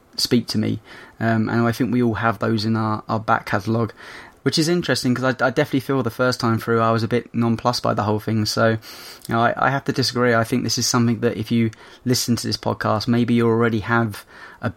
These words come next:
greater understanding of what the story arcs and stuff, if you haven't played the game and would have a deeper knowledge going in the first time round. So,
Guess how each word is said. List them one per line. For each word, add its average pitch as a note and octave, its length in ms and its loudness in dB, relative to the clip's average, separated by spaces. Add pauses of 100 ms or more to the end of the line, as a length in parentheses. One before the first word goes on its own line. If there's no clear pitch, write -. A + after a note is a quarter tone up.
greater A#2 380 2
understanding A2 600 2
of G#2 40 0
what A2 120 -6
the - 60 2
story A2 380 2
arcs A2 280 0
and G#2 100 0
stuff, - 260 -2
if G#2 140 -4
you G2+ 80 -2
haven't A#2 240 2
played A2+ 200 -4
the - 60 -8
game G#2+ 320 0 (320)
and A2 260 2
would A2 160 -2
have A2+ 140 2
a G#2+ 60 -2
deeper A2 260 0
knowledge G#2+ 280 -2
going G#2+ 200 0
in G#2+ 80 2
the G#2+ 80 -2
first A2 280 0
time A2 180 -2
round. G#2+ 240 0
So, A2+ 260 2